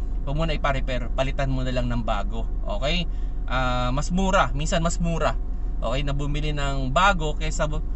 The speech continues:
magpa-repair ka dyan. Okay? Now, o sabihin natin na tap mo at wala pa rin. Doon na papasok yung fuse. Pwede mong i-check yung fuse niyan kung, ah, putol ba yung fuse.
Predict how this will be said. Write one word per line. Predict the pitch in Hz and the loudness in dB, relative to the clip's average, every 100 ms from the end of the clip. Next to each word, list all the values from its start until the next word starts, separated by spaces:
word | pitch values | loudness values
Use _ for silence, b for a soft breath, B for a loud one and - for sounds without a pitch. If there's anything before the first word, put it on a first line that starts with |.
| B B - | B B -2
magpa-repair | 139 143 143 143 139 117 | -2 0 0 0 0 0
ka | 113 110 | 0 0
dyan. | 104 92 - - | 0 0 0 -2
Okay? | - 87 147 139 B B - | -2 0 -2 -2 B B 2
Now, | 240 185 | 4 4
o | 151 | 4
sabihin | 156 208 220 | 0 0 0
natin | 208 202 196 | 0 0 0
na | |
tap | 180 170 - | 2 2 2
mo | 165 | -2
at | 117 127 | -2 0
wala | 143 135 120 | 0 0 0
pa | 117 120 | 0 0
rin. | 131 104 - - - - - - - - - - - 143 | 0 -2 -2 -2 -2 -2 -2 -2 -2 -2 -2 -2 -2 -2
Doon | 160 220 202 | 0 2 2
na | |
papasok | - 180 156 156 - - 135 | 0 0 0 0 0 0 0
yung | 117 | 0
fuse. | 127 123 - - - B B B - | 0 -2 -2 -2 -2 B B B 0
Pwede | 185 202 220 | 0 0 0
mong | 196 | 0
i-check | 180 - 160 - | 0 0 0 0
yung | 160 147 | -2 -2
fuse | 139 127 - | 0 -2 -2
niyan | 131 131 113 107 - - - | -2 0 -2 -2 -2 -2 -2
kung, | 139 135 131 127 127 B B - | -2 -2 0 0 -2 B B -2
ah, | 131 131 127 127 123 123 - | 0 2 2 0 0 0 0
putol | 165 170 160 | 0 0 2
ba | 143 | 2
yung | 131 120 - | 2 0 -2
fuse. | 139 123 - - | -2 -2 -2 -2